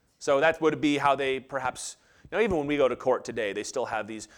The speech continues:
stock phrases that we use. "Do you solemnly swear to tell the truth, the whole truth, and nothing but the truth, so help you God?" Nobody talks like that, but it's court language. So when Boaz comes in, he twice says, "You are witnesses." And then they all respond,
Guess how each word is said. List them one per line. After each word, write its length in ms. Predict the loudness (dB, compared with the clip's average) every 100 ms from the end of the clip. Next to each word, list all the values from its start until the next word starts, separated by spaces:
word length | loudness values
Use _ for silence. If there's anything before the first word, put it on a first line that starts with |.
| _
stock 420 | -10 2 2 2
phrases 480 | -2 -4 -4 -4 -6
that 120 | -6
we 120 | -6 -8
use. 200 | -10 -10
"Do 80 |
you 40 | -8
solemnly 280 | -4 -6 -6
swear 200 | -6 -4
to 60 |
tell 140 | -4 -8
the 80 |
truth, 200 | -6 -10
the 60 | -8
whole 140 | -10
truth, 220 | -10 -12 -10
and 80 |
nothing 180 | -10 -10
but 120 | -10
the 60 | -12
truth, 300 | -8 -8 -8
so 120 | -10
help 120 | -10
you 60 | -6
God?" 300 | -2 -2 -2 -10 0
Nobody 240 | 2 2
talks 340 | 2 -2 -2 -6
like 160 | -6
that, 260 | -2 -2 -2
but 80 | -6
it's 120 | -2
court 260 | 2 2
language. 540 | 0 -8 -10 -12 -14 -18 _ -20 0
So 140 | 2
when 80 | 6
Boaz 380 | 8 10 8 6
comes 180 | 0
in, 80 | 2
he 100 | 2
twice 340 | 4 6 6 8
says, 220 | 6 6 -4 -10
"You 240 | 4 12
are 180 | 12 12
witnesses." 520 | 12 12 12 2 0
And 100 | 0
then 100 | 0
they 180 | 8 10
all 140 | 10 8
respond, 460 | 6 4 6 4